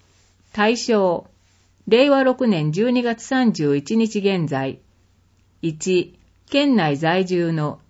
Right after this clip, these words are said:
医師、歯科医師、薬剤師、就労していない方も含む。二、県内で就労中の歯科衛生士、歯科技工士。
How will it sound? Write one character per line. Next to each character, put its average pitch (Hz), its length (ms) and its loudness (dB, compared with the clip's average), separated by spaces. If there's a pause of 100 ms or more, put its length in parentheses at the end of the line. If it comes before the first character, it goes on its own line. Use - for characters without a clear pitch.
医 233 100 -4
師、 - 380 -6 (240)
歯 - 180 -18
科 240 200 0
医 240 120 -2
師、 131 380 -6 (320)
薬 180 280 -4
剤 226 280 0
師、 139 340 -10 (540)
就 262 300 -2
労 262 180 4
し 262 100 -8
て 233 140 0
い 214 80 2
な 214 160 -2
い 214 60 -4
方 208 280 -2
も 147 120 -2
含 156 280 -4
む。 139 200 -6 (1040)
二、 180 340 -2 (420)
県 277 280 0
内 165 200 0
で 143 80 0
就 190 320 2
労 190 220 2
中 170 320 -2
の 147 300 -2
歯 - 180 -18
科 247 180 -2
衛 247 220 0
生 214 300 0
士、 - 360 -8 (220)
歯 - 180 -12
科 254 160 0
技 233 160 -4
工 214 300 4
士。 143 320 -10